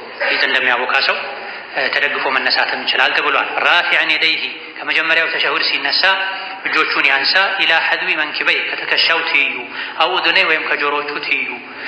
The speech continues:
ቃኢለን አላሁ አክበር አላሁ አክበር እያለ አላሁ አክበር እያለ ስጁድ ሲወረድ ከስጁድ ስንነሳ ያንዳንዱ እንቅስቃሴ ላይ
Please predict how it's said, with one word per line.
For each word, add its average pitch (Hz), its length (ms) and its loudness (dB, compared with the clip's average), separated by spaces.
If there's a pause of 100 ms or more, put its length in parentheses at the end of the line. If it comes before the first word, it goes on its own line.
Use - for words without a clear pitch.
(420)
ቃኢለን 151 460 2
አላሁ 143 320 -2
አክበር - 240 -4
አላሁ 151 280 0
አክበር 143 360 0
እያለ 127 400 4 (1500)
አላሁ 123 320 4
አክበር - 260 0
እያለ 123 300 2 (440)
ስጁድ 120 320 0
ሲወረድ 131 640 2
ከስጁድ 156 420 0
ስንነሳ 127 540 0 (840)
ያንዳንዱ 151 560 2
እንቅስቃሴ 143 600 -2
ላይ 143 180 2